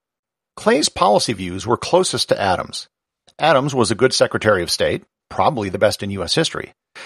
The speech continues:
and Clay viewed him as the least worst option. Crawford's views were further away, and Crawford also had health issues.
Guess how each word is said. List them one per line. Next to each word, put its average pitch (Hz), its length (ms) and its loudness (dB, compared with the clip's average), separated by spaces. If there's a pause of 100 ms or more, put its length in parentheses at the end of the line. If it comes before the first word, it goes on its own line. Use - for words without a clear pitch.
(100)
and 139 140 0
Clay 190 240 4
viewed 156 260 2
him 135 220 4
as 120 240 2
the 123 140 -4
least 107 500 -4
worst 110 340 4
option. - 440 -4 (640)
Crawford's 185 460 2
views 147 260 0
were 120 100 4
further 202 340 2
away, 101 360 6
and - 160 -8
Crawford 143 480 2
also 147 300 4
had 98 180 0
health - 260 -2
issues. - 460 -12